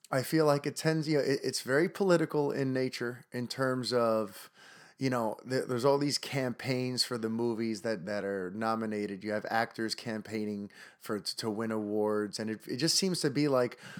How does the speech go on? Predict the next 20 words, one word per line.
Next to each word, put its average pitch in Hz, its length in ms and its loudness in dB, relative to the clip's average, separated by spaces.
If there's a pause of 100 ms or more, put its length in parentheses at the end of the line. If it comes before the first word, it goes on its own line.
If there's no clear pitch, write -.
(260)
whichever 180 440 6
movie 175 460 6
kisses 170 560 2
enough 139 280 0 (120)
ass 117 560 0 (120)
and 117 160 -4
seems 151 360 0
to - 120 -6
make 127 400 0
enough 117 380 0
of 110 140 0
a 104 180 0 (240)
quote-unquote 135 800 2
statement, 127 800 0 (480)
that's 143 280 4
the 143 120 -2
movie 127 540 0 (300)
that 117 200 -2
gets - 440 -2 (100)
acknowledged. 120 720 -2